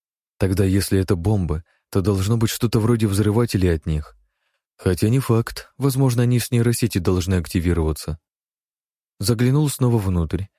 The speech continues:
и в самом дальнем углу заметил небольшой пакет. Пришлось самому залезть в схрон, чтобы его достать. Кроме этого пакета там больше ничего не обнаружилось.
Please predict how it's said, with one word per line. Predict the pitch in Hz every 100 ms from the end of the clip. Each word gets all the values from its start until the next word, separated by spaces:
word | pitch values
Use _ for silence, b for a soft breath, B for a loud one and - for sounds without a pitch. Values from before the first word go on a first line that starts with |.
| _
и | 95
в | 90
самом | 110 104 98
дальнем | 92 95 92
углу | 90 90
заметил | 98 104 95 90
небольшой | 98 98 98 - 87
пакет. | - 87 78 71 - _ _ _ _ _ _
Пришлось | 87 87 98 87
самому | 95 98 104
залезть | 92 85 80
в | 87
схрон, | - - 98 87
чтобы | 80 90 87
его | 85
достать. | 87 82 - 80 - _ _ _ _ _ _ _ _
Кроме | 95 101 110
этого | 107 101
пакета | 95 104 117 107 107
там | 101
больше | 98 101 -
ничего | 98 92 98 95
не | 95
обнаружилось. | 85 92 95 80 76 73 -